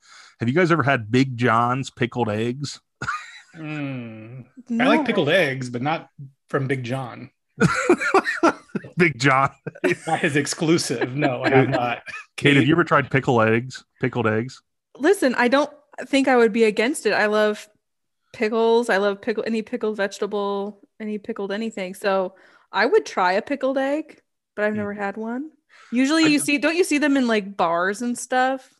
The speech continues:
Speaker 1: Yeah, like, uh, it's a
Speaker 3: Kinda
Speaker 1: big
Speaker 3: gross.
Speaker 1: red jar. <laughs> See 'em in bars. <laughs>
Speaker 3: Like dive bars?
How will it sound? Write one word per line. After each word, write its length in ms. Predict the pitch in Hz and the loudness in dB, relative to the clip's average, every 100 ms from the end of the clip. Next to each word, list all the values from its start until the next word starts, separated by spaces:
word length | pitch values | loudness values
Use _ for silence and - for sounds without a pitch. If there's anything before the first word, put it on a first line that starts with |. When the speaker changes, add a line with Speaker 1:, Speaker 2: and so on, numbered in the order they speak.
| _ | _
Speaker 1:
Yeah, 300 | 127 139 135 | 0 2 2
like, 280 | 123 123 113 | -2 -2 -2
uh, 220 | 117 107 110 | -2 -4 -6
it's 180 | 123 127 | -6 -2
a 100 | 127 | -2
Speaker 3:
Kinda 180 | 110 135 | 0 0
Speaker 1:
big 120 | 151 | 0
Speaker 3:
gross. 180 | - 127 | 0 2
Speaker 1:
red 260 | 139 143 | 2 2
jar. 580 | 117 127 127 123 98 110 - - - 523 | 0 2 2 2 -2 -12 -8 -6 -6 -6
<laughs> 380 | - - - 302 | -8 -10 -2 -2
See 320 | - - 220 | 0 4 6
'em 120 | 160 | 6
in 180 | 151 127 | 4 2
bars. 800 | 156 147 - 208 240 - - - - - - | 2 2 2 2 2 2 -8 -14 -14 -14 -10
<laughs> 100 | 262 - _ - 262 | -10 -10 _ -2 2
Speaker 3:
Like 180 | 269 | 2
dive 400 | 226 202 226 247 | 2 2 2 2
bars? 480 | 294 311 349 392 - | 4 4 4 2 -2